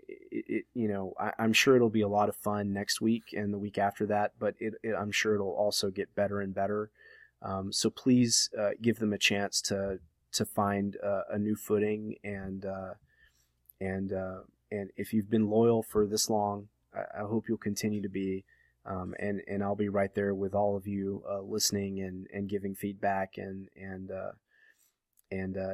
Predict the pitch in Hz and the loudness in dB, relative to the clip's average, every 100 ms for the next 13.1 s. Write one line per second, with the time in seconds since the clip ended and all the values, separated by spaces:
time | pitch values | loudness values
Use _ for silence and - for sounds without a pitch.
0 | 95 110 104 95 - 101 98 95 95 98 | -2 0 0 0 2 4 4 2 -2 -4
1 | 98 101 98 98 98 98 101 - 98 95 | -6 -4 -4 -2 -2 -4 -2 -2 -2 -4
2 | - 95 95 92 - _ _ _ _ _ | -8 -8 -6 -6 -6 _ _ _ _ _
3 | _ _ _ _ _ - - - - _ | _ _ _ _ _ -10 -10 -12 -20 _
4 | - 110 101 98 98 _ 175 180 190 139 | 0 2 2 0 -6 _ 8 12 12 12
5 | 110 - _ 117 113 113 117 107 117 113 | 8 -2 _ -2 0 2 0 4 6 8
6 | 110 - 101 104 104 101 101 - 107 - | 6 4 0 0 0 -2 -4 0 0 2
7 | 104 104 95 - 104 101 95 95 - - | -2 -2 -6 -6 -4 -4 -4 -10 -14 -6
8 | 120 107 104 - - 98 90 - - 98 | -2 -2 -2 -4 -2 -4 -8 -4 -2 0
9 | 92 92 87 - _ - - _ _ _ | 0 0 -2 -8 _ -20 -20 _ _ _
10 | - - - 107 104 101 101 95 95 _ | -4 2 4 4 2 0 -4 -6 -10 _
11 | _ _ _ _ _ _ _ _ _ _ | _ _ _ _ _ _ _ _ _ _
12 | _ - - - 127 - 139 - 120 104 | _ -18 -4 8 8 12 10 12 12 10